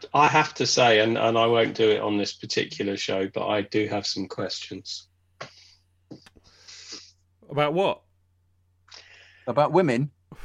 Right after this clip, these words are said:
Speaker 1: No, no, no, no. Well, yeah, I've still got questions about women.
Speaker 2: Uh, I, well, if you
Speaker 1: About, about, about the women's team. I mean, I, I basically read a lots of things, and then I see something completely different when I see them play live. So I do need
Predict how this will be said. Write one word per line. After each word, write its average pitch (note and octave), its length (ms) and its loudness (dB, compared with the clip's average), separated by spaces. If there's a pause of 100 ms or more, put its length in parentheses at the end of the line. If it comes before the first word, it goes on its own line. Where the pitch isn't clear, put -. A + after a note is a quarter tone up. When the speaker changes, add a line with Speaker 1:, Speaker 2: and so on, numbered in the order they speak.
(560)
Speaker 1:
No, B3+ 360 8
no, A#3 300 8
no, G#3+ 140 8
no. F#3+ 180 8
Well, D3 200 8
yeah, C3+ 260 8
I've A#2 140 2
still D3 200 8
got A#2 160 4
questions A2+ 440 4
about A#2+ 320 4
women. A2+ 360 4 (2000)
Speaker 2:
Uh, F#3+ 200 0
I, G#3 120 6
well, G3 440 8
if A3+ 200 -4
you A#3+ 80 6
Speaker 1:
About, G#3 400 8
about, G#3+ 400 6
about F#3+ 500 6
the F3 100 4
women's D#3+ 560 4
team. A2+ 460 -2 (160)
I C3+ 140 -2
mean, C3+ 200 0
I, C#3 240 2 (100)
I C#3+ 120 2
basically C#3+ 560 -2
read B2+ 480 -2 (300)
a B2+ 80 -2
lots B2 500 -2
of A#2 80 -6
things, A#2+ 500 -2
and A#2 140 0
then A2+ 120 -2
I A2+ 140 -2
see A2+ 260 -2
something A2+ 380 -6
completely G#2+ 500 -8
different G#2 380 -8
when G2+ 140 -8
I F#2+ 80 -8
see G#2 200 -8
them F#2+ 140 -12
play G2 240 -10
live. F#2+ 340 -8
So G2 520 -10
I G2+ 100 -8
do G2+ 220 -10
need F#2+ 200 -10